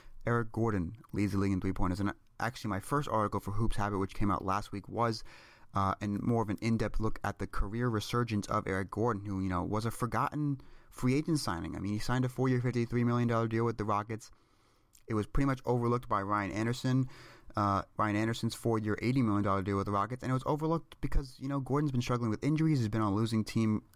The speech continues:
uh, in New Orleans for a, a long time. Um, finally w-, became an unrestricted free agent because if you remember, he became a restricted free agent a couple years ago, signed with the Suns, but then the Pelicans, who were then the Hornets, matched that contract. So we,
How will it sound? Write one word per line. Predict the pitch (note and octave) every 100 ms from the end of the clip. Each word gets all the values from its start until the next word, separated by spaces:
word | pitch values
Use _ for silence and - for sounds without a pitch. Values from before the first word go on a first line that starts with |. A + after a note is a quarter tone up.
| -
uh, | F#2 -
in | G2+
New | G2
Orleans | F#2+ A#2+ C3+ C3
for | - G#2 F#2+
a, | F#2+
a | - G2
long | F#2 F#2+ B2+ C3+
time. | - A#2+ B2 B2 - - - -
Um, | F#2+ F#2 F2+ F#2+ -
finally | A2+ C#3 D3
w-, | C3
became | B2+ A#2+ B2
an | A#2+
unrestricted | C3 C3+ C3 B2+ A#2+ A#2
free | - A2
agent | A2 A2 A2 - - -
because | G#2 G#2+
if | G#2+ G#2+
you |
remember, | G#2 A#2+ B2+ A2+
he | A2
became | A2+ G#2+ G#2+
a | F#2+
restricted | F#2+ - - - C3+
free | - A2+
agent | G#2+ G#2+
a |
couple | - G#2 G2+
years | G2
ago, | G2 G2
signed | - A#2+ D#3 F3
with | C#3+
the | A2
Suns, | - D3+ C#3 G2 A2+ - -
but | - A#2
then | A#2+
the |
Pelicans, | G2+ - B2 B2 G2+ F#2 - -
who | - A#2
were | G#2+
then | G#2+
the | G2
Hornets, | G2+ A2 G2+ -
matched | F2+ G2 A#2+ -
that | F#2+ F2+
contract. | - G#2 G2+ D#2+
So | -
we, | G#2